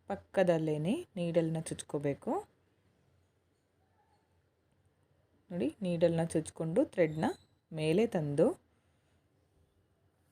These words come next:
ಎರಡು ದಾರನ ಒಂದು ಮಾಡಿ, ನೆಕ್ಸ್ಟ್ ಎರಡು ದಾರನ ಒಂದು ಮಾಡಿಕೊಂಡು ಡಬಲ್ ಕ್ರೋಶೆ ಕಂಬ ಆಯಿತು.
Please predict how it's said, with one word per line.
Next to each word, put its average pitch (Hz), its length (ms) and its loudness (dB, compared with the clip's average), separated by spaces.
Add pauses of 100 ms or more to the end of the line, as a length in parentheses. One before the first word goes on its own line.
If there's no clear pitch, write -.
(540)
ಎರಡು 208 280 4
ದಾರನ 190 260 0
ಒಂದು 170 360 -2
ಮಾಡಿ, 170 260 0
ನೆಕ್ಸ್ಟ್ 208 340 0
ಎರಡು 180 260 6
ದಾರನ 165 220 4
ಒಂದು 170 260 0
ಮಾಡಿಕೊಂಡು 170 440 2
ಡಬಲ್ 165 280 0
ಕ್ರೋಶೆ 175 240 4
ಕಂಬ 165 260 0
ಆಯಿತು. 165 560 0